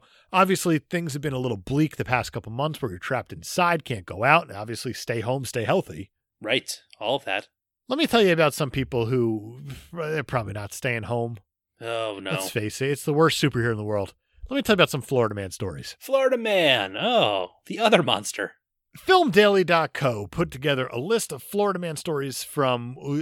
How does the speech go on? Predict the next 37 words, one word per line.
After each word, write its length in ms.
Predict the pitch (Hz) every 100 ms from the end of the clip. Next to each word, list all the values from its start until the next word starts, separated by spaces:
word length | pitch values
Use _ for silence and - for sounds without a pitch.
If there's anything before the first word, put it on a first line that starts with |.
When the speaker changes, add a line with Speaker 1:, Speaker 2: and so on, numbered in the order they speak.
| 143
Speaker 1:
I 100 | 131
don't 140 | 107
know 80 | 98
how 120 | 101
long 260 | 90 87 98
it's 120 | 95
been. 380 | - 127 151 180 -
It's 180 | 156 -
been 160 | 160
going 160 | 147 143
on 100 | 135
for 100 | 139
about 220 | 123 117
a 80 | 113
year 420 | 107 127 135 127 _ _
from 100 | 123
what 120 | 117
they're 140 | 131 131
doing. 260 | 151 160 147
Speaker 2:
Okay. 240 | 135 170 - _ _ _ _
Speaker 1:
Let 100 | 220
me 100 | 339
read 200 | 240 240
you 80 | 208
some 160 | 180 156
Florida 380 | - 151 135
Man 320 | 123 117 113 -
headlines 640 | - 131 120 113 107 104 -
from 400 | - 117 104 104
the 240 | 127 120
ages, 480 | 113 85 80 - -
Speaker 2:
Let's 200 | 107 113
Speaker 1:
if 40 | -
you 100 | 110
Speaker 2:
do 60 | 104
Speaker 1:
will. 40 |
Speaker 2:
it. 140 | 101